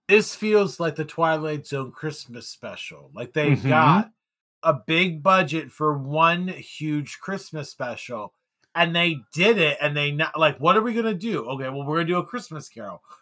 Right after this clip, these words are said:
Speaker 1: All right, what's a Twilight Zone Christmas Carol?
Speaker 2: Yeah.
Speaker 1: This."
Speaker 2: Yeah.
Speaker 1: And it, there's a lot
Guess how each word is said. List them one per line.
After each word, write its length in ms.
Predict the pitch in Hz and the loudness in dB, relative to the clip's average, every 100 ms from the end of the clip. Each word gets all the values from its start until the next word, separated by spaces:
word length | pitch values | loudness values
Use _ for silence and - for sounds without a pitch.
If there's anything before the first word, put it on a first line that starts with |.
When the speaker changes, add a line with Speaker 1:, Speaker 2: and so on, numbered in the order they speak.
| - | -8
Speaker 1:
All 60 | |
right, 80 | 143 | -4
what's 180 | 151 170 | -4 -4
a 60 | 175 | -8
Twilight 500 | 135 160 165 170 151 | -2 -2 0 -2 -2
Zone 200 | 165 147 | -4 -4
Christmas 460 | 185 170 143 - | -8 -8 -10 -14
Carol? 380 | - 98 85 76 _ _ _ _ _ _ | -16 -16 -16 -20 _ _ _ _ _ _
Speaker 2:
Yeah. 120 | - | 2
Speaker 1:
This." 400 | - - - - _ _ _ _ - | 2 -2 -8 -12 _ _ _ _ 6
Speaker 2:
Yeah. 340 | 190 190 185 | 8 10 8
Speaker 1:
And 440 | 180 170 165 160 151 _ _ _ _ _ 214 | 6 4 0 -6 -12 _ _ _ _ _ -4
it, 300 | 196 165 139 _ _ _ _ _ _ _ _ _ _ _ _ _ _ | 0 0 -4 _ _ _ _ _ _ _ _ _ _ _ _ _ _
there's 240 | 202 233 196 | 2 4 6
a 160 | 165 | 4
lot 960 | 160 156 156 151 165 143 - _ - | 4 0 -2 2 4 2 0 _ -20